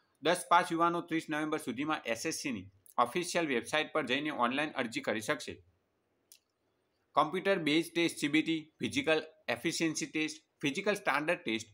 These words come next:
મેડિકલ એક્ઝામિનેશન, ડોક્યુમેન્ટ વેરિફિકેશન બાદ યોગ્ય ઉમેદવારની પસંદગી કરાશે.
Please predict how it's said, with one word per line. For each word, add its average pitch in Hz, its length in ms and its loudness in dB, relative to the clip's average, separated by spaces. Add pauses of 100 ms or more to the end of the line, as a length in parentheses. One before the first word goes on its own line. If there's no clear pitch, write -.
(140)
મેડિકલ 135 500 2
એક્ઝામિનેશન, 143 560 -2 (240)
ડોક્યુમેન્ટ 175 540 0
વેરિફિકેશન 156 680 0
બાદ 151 220 4
યોગ્ય 127 240 0
ઉમેદવારની 143 560 -2
પસંદગી 127 460 -4
કરાશે. 135 320 0